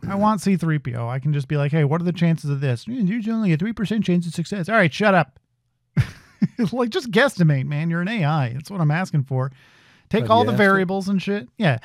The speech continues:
Speaker 1: "What's more likely, a utopian future or a dystopian future? As an A I language model, I don't have personal opinions or beliefs, but a utopia or dystopia is determined by human actions and decisions." Is it?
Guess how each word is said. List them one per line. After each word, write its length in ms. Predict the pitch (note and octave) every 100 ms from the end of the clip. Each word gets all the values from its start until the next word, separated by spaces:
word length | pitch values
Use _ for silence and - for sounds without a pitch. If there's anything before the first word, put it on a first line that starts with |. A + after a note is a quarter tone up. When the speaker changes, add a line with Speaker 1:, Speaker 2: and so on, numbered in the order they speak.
| -
Speaker 1:
"What's 200 | - A3
more 200 | G#3 A3+
likely, 520 | G3+ F3 F3 C3+ A#2+ -
a 100 | C#3+
utopian 560 | C#3 D#3+ F3 F3+ F3+ E3
future 420 | E3+ F#3 G3+ G3+
or 160 | E3+
a 60 | D3+
dystopian 640 | C3+ D3 C#3 C3 B2+ A2+
future? 340 | - A#2 - B2 _ - C3 -
As 200 | E3 D#3+
an 100 | F3+
A 160 | A#3
I 140 | A3 G#3
language 360 | F#3 A#3 F#3
model, 300 | C#3 E3 G#3
I 80 | G3+
don't 180 | F3 B3+
have 200 | A#3+ A#3+
personal 320 | B3+ - A#3
opinions 340 | G3 A#3 A3 G3+
or 100 | G#3+
beliefs, 380 | F#3+ B3 F#3+
but 140 | - D#3+
a 40 |
utopia 520 | E3 E3 G#3+ A3 A3
or 140 | G#3+ E3+
dystopia 580 | G#3 G#3+ - F3+ F3+ F#3+
is 160 | E3+
determined 420 | - C3+ A3 B3+
by 120 | G3+ C#3+
human 280 | F#3 C#4+
actions 400 | B3+ A#3+ A#3 A#3
and 100 | G3
decisions." 440 | F#3+ E3 G3 B2+ A#2
Is 180 | G3 F#3
it? 220 | B3 _